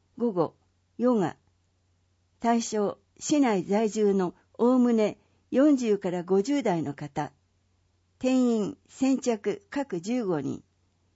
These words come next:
申し込み方法、十月六日金曜から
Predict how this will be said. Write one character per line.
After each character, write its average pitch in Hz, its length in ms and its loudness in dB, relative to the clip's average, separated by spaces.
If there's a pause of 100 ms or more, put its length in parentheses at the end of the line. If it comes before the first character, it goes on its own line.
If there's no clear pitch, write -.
(420)
申 233 200 2
し - 80 -10
込 302 140 -2
み 269 120 2
方 233 260 -2
法、 143 380 -10 (540)
十 277 240 0
月 262 300 -2
六 233 260 0
日 214 240 -2
金 247 240 2
曜 254 180 2
か 151 160 -6
ら 143 200 -8